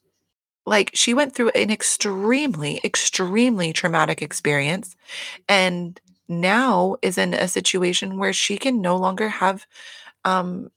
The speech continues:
have children naturally. You know, like, they are in a position where they would have, they wanted to have another child, I think, that she would have to have, like, a surrogate or something. Or possibly, you know, adopt is always an option. But, and,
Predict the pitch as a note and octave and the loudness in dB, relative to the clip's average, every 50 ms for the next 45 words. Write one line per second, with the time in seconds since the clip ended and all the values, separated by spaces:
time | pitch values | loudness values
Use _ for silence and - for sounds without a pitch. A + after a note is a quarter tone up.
0 | _ _ _ _ - G#3 G3+ - - - - A3+ A#3 A3+ A3 A3+ A3+ C#4+ - - | _ _ _ _ -2 0 0 2 0 0 2 2 2 2 4 2 0 0 -2 -2
1 | - D4+ C#4 G#3 D3 - - - - _ _ _ _ _ _ _ _ _ _ - | -2 0 0 0 0 -2 -4 -10 -16 _ _ _ _ _ _ _ _ _ _ -8
2 | G3 G3 F#3 - A3 B3 A#3+ - A3 A3 A3+ A#3 - - A3 A3+ A3+ A#3 A3 - | -2 0 0 2 2 0 2 4 4 4 6 4 4 4 2 4 2 2 2 2
3 | A3 A3+ A3+ - B3+ A#3 A3+ G#3 G#3+ G#3 G#3 A3 G#3 - G#3 G3+ - - G#3 G3 | 2 2 2 2 0 0 2 2 2 2 2 0 0 0 0 0 0 0 -2 0
4 | F#3 F3+ F#3+ G#3 A3 A#3 A3 G#3 G#3 G#3+ G3 G3+ G3+ G3+ G3 - - D#3+ D#3 E3 | 2 0 0 2 2 2 2 2 0 0 0 -2 -2 -2 -2 0 2 2 2 2
5 | F3+ F3+ - - - - D3+ D3 - - - B3 C4 G3+ G3 A3 - - - - | 2 0 -2 -2 0 -2 -2 -2 -4 0 2 4 4 4 2 -2 -10 -16 -18 -18
6 | - - - - - _ - - - - - - F#3+ A#3 A#3+ G3 F#3 F#3+ - - | -20 -20 -20 -20 -20 _ 0 0 2 2 0 0 0 0 0 2 0 0 0 -4
7 | G#3+ - E3+ E3+ F3+ G3+ F#3 F#3 G#3 G3 - - F#3+ A#3 D4 E4 - - - - | -2 0 0 0 2 0 -2 -2 -2 -2 0 0 0 0 0 0 0 2 2 2
8 | D3 - - - - - - - - - - _ _ _ _ _ _ _ _ _ | 0 0 -2 -4 -6 -4 -4 -4 -4 -4 -8 _ _ _ _ _ _ _ _ _
9 | _ _ _ _ - F#3+ F#3 - E3+ E3+ F#3 - - - - A#3 A#3+ A#3 - G#3 | _ _ _ _ -2 -2 -2 0 -2 -2 0 0 0 0 2 0 0 0 0 0
10 | G3 F3+ - - G3+ F#3 - G#3 C4 C#4+ - - - D#3+ - - D3+ E3 E3+ E3 | 0 0 0 0 0 2 4 4 4 4 0 0 -4 -4 -2 0 -2 0 -2 -2
11 | - E3 - - - - - - - - - - - - C#2 - - - _ - | -4 -2 0 0 0 0 0 0 0 0 -2 -2 0 2 2 2 0 -4 _ -20
12 | - - - - - _ _ _ _ _ _ _ - - G3+ G3+ F#3+ F#3 | -20 -20 -20 -20 -20 _ _ _ _ _ _ _ -4 -2 -2 0 -2 -4